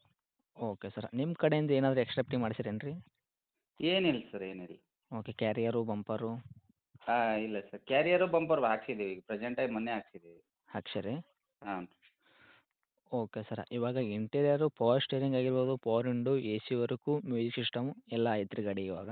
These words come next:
Speaker 2: ಎಲ್ಲ ಐತ್ರಿ, ಎಲ್ಲ ಐತ್ರಿ ಸರ್.
Speaker 1: ಓಕೆ ಸರ್. ಇನ್ನು ಡೈರೆಕ್ಟ್ ರೇಟ್ ಅಂತ ವಿಷಯ ಬಂದಾಗ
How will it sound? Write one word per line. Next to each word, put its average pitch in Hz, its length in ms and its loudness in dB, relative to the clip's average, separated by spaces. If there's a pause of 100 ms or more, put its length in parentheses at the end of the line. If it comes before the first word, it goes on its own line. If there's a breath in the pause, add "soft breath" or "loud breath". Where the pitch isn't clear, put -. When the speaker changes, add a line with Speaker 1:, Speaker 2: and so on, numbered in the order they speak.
(220)
Speaker 2:
ಎಲ್ಲ 120 240 2
ಐತ್ರಿ, 104 300 2
ಎಲ್ಲ 92 160 -8
ಐತ್ರಿ - 260 -10
ಸರ್. - 880 -20
Speaker 1:
ಓಕೆ 117 260 -4
ಸರ್. 101 220 -8 (140)
ಇನ್ನು 120 160 -2
ಡೈರೆಕ್ಟ್ 127 560 2
ರೇಟ್ 139 240 6
ಅಂತ 143 140 4
ವಿಷಯ 131 220 4
ಬಂದಾಗ 123 340 2